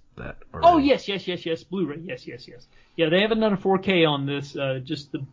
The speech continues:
Speaker 2: just the Blu-ray. So the Kino took over the, uh, honors for the four K.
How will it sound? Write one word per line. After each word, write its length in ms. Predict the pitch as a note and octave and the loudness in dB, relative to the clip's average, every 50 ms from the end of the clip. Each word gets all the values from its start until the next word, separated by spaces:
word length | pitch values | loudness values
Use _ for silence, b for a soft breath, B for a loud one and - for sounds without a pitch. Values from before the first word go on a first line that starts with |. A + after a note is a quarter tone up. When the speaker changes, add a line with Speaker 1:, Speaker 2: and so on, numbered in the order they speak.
| _ _ - | _ _ -6
Speaker 2:
just 200 | D#3+ D#3+ - - | -6 -6 -6 -6
the 60 | C#3+ | -2
Blu-ray. 460 | C3+ D#3 D3+ C#3+ C3+ C#3+ C3+ C3+ C3 | 2 2 2 4 2 0 0 0 -2
So 220 | C3 - - B2+ | -4 -6 -6 -4
the 180 | C3 C3+ C3 C3 B B B B B | -2 -2 -2 -4 B B B B B
Kino 220 | - A3 G#3 G3 | 8 8 10 10
took 180 | F#3 G3+ F3 - | 8 6 6 6
over 240 | G3 F#3+ D#3 D#3 D#3+ | 6 6 6 6 6
the, 240 | D3+ D#3+ D#3 D3+ | 4 4 6 4
uh, 60 | D3 C3+ | 4 4
honors 340 | C3+ C#3+ D3+ D3+ D3 C#3 | 2 2 2 2 0 -2
for 140 | - - C#3+ | -6 -10 -14
the 60 | C#3 | -12
four 180 | C#3 D3+ D3+ C#3 | -8 -8 -8 -6
K. 260 | - D3 B2+ - - | -6 -6 -6 -8 -10